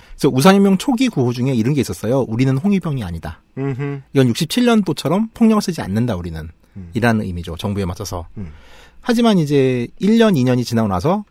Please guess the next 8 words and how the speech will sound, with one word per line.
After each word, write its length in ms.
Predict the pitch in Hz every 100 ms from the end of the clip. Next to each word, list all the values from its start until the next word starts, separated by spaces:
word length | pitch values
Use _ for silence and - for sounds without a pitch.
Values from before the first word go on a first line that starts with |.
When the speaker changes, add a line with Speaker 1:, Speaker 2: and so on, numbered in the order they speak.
| _ _ -
Speaker 1:
등장한 380 | 120 117 110 107
구호는 360 | 98 101 190 - _ _ _
"폭력에는 500 | 226 220 208 165 151
폭력으로 360 | 170 185 170 139
맞서자"라는 1400 | 90 - 92 87 85 _ _ _ _ _ _ - 117 123
구호가 240 | 110 95
등장합니다. 640 | 90 92 85 104 87 80 - _
Speaker 2:
네. 320 | - 107 80